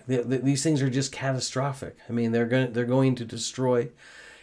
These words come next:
And what we've seen sometimes is the, the, the relationships. You know, I've seen it in my counseling practice, a father who was having an inappropriate relationship with a woman for years, and now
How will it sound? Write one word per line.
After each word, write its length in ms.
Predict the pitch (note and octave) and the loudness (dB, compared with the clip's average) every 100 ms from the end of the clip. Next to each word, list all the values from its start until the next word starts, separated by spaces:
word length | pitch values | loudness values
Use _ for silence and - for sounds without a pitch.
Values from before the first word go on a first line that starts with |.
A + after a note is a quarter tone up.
| - | -2
And 240 | B2+ C3 | 2 4
what 160 | C#3+ D3 | 6 6
we've 200 | C#3+ B2+ | 4 4
seen 320 | - F#3 A3 | 2 2 2
sometimes 640 | G#3+ B2+ A#2 A#2 A#2 A#2 A#2+ | 2 0 0 0 0 0 0
is 220 | A2+ - | -4 -4
the, 100 | A#2+ | -6
the, 480 | - A#2+ B2 A2+ - | -4 0 2 0 -2
the 100 | B2+ | 0
relationships. 960 | B2+ B2 C#3 C#3+ D3 C3+ A#2+ G2+ - - | 2 4 4 2 0 0 0 -2 -4 -4
You 60 | |
know, 120 | A2+ A2+ | 0 2
I've 160 | A#2+ | 2
seen 220 | - D3 | 2 4
it 160 | C#3 C3 | 4 4
in 140 | B2+ | 2
my 140 | A#2+ A#2 | 4 2
counseling 440 | A#2 C3+ C3+ B2+ | 2 2 2 0
practice, 400 | A#2 B2+ B2 A2+ | 2 0 0 -4
a 60 | A#2 | -6
father 580 | A2+ B2 C#3 A#2+ A2+ - - - - - _ - | -2 2 4 4 0 -2 -18 -20 -20 -20 _ 0
who 80 | B2+ | 2
was 160 | B2 | 4
having 240 | C3 C3 A#2 | 4 4 6
an 160 | A#2 | 6
inappropriate 600 | B2 B2+ A#2+ C3 B2 B2+ | 6 4 2 2 2 2
relationship 600 | A#2 B2 A#2+ C3 A#2+ B2+ | 2 2 2 -2 -4 -4
with 140 | B2 A#2+ | -2 0
a 40 | |
woman 340 | A#2 B2 B2 A#2 | 2 2 2 0
for 140 | A#2 | -2
years, 500 | A#2 A#2+ C3+ B2 A#2 | 0 2 4 4 2
and 100 | A#2+ | 0
now 420 | A#2 B2+ C3 B2 | 2 4 4 2